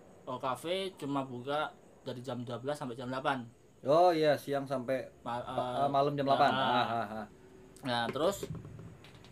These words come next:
Speaker 1: kalau mau diubah jam kerja kan susah.
Speaker 2: Ya, karena kamu nambah lagi kan. Karena
Speaker 1: Oh.
Speaker 2: kamu, kamu satu-satunya nggak berubah berarti jam kerjanya.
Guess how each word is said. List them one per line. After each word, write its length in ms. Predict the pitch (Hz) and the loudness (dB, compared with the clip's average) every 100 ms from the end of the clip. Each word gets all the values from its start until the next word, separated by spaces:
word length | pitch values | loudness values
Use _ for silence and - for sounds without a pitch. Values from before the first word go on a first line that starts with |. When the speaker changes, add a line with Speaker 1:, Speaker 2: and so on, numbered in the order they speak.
| - - - - - | -20 -20 -20 -20 -8
Speaker 1:
kalau 220 | 135 139 | -4 -2
mau 140 | 143 | -2
diubah 280 | 143 135 135 | -2 -2 -2
jam 200 | 127 123 | -4 -6
kerja 300 | 123 123 139 | -6 -4 -2
kan 180 | 156 202 190 - - - - - - | 2 0 0 -12 -20 -20 -20 -20 -12
susah. 480 | 147 143 156 120 - - - - | -8 4 6 6 0 -16 -20 -10
Speaker 2:
Ya, 200 | 156 127 | -8 -6
karena 160 | 135 147 | -4 -2
kamu 220 | 160 180 | -2 0
nambah 260 | 151 127 120 | 0 0 0
lagi 300 | 135 151 120 | 0 0 -2
kan. 100 | 117 | 2
Karena 180 | 151 151 | 4 4
Speaker 1:
Oh. 80 | 143 | 4
Speaker 2:
kamu, 160 | 139 127 117 - | 4 2 -2 -8
kamu 160 | - 190 220 | -6 -2 0
satu-satunya 420 | 190 190 190 220 | 0 0 2 2
nggak 120 | 180 | 2
berubah 320 | 151 165 170 147 | 0 4 4 4
berarti 220 | 135 123 | 2 -2
jam 100 | 123 | -8
kerjanya. 380 | 120 117 107 | -6 -6 -6